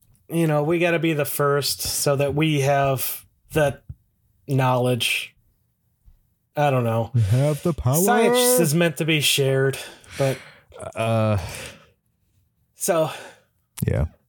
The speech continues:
Speaker 1: Eddie is annoyed. He's like, "Yeah, this is where he's like, well, what, what are you looking for there?" Or, uh, no, Eddie is annoyed at Grandpa.
Speaker 2: Mm-hmm.
Speaker 1: This is the first time I've ever heard him, like, be nasty toward him.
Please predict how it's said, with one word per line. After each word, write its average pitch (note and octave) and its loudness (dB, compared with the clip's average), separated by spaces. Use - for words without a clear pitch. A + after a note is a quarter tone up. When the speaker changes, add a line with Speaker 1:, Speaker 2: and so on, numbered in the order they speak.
Speaker 1:
Eddie A3+ 2
is F3+ 2
annoyed. D#3 0
He's C3+ -2
like, D3 0
"Yeah, D#3+ 0
this F3 0
is D#3+ 0
where D#3+ 2
he's D3+ -2
like, D#3+ -6
well, - -2
what, F3+ -2
what A3+ 0
are B3+ 0
you G#3+ 0
looking G3 0
for C#3+ 0
there?" B2+ 0
Or, F3+ 0
uh, G3+ 0
no, G3+ 0
Eddie A3+ -2
is B3 0
annoyed F3 2
at C3+ -2
Grandpa. E3 -2
Speaker 2:
Mm-hmm. A2 2
Speaker 1:
This F#2+ 2
is F4+ 2
the F4 0
first C4+ -2
time G3+ -2
I've F#3+ 0
ever F#3+ 2
heard F3 0
him, F3+ 0
like, D3+ -2
be F#3 2
nasty D3+ 0
toward D3 0
him. C#3+ 0